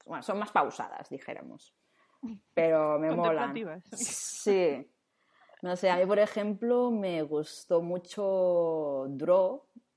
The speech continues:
Speaker 1: Drown, que es la sexta.
Speaker 2: Ajá.
Speaker 1: Son, son nueve canciones.
Speaker 2: Ca-,
Speaker 1: Po-, po-
Speaker 2: ¿y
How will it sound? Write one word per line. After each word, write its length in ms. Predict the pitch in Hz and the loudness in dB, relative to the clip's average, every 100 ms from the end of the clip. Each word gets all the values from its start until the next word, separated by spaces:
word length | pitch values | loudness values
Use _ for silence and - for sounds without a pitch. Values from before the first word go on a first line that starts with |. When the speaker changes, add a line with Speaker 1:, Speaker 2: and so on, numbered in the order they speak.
| _ | _
Speaker 1:
Drown, 720 | 156 160 180 175 202 233 - _ _ | -4 0 0 -2 -4 -8 -10 _ _
que 180 | - 135 | -8 -6
es 180 | 139 - | -6 -8
la 220 | 147 117 | -8 -8
sexta. 500 | - 156 170 - 180 _ _ _ _ _ _ - | -10 -10 -10 -14 -20 _ _ _ _ _ _ -14
Speaker 2:
Ajá. 60 | |
Speaker 1:
Son, 300 | 190 196 202 - | -4 -4 -4 -6
son 180 | - 214 | -6 -4
nueve 200 | 233 196 | -2 -2
canciones. 840 | 135 151 160 165 160 156 - - _ _ _ _ _ _ _ _ _ _ _ _ _ _ _ _ | -4 -8 -8 -6 -8 -12 -20 -20 _ _ _ _ _ _ _ _ _ _ _ _ _ _ _ _
Speaker 2:
Ca-, 120 | 214 | -12
Speaker 1:
Po-, 120 | - | -10
po- 120 | - - | -10 -8
Speaker 2:
¿y 180 | 196 | -8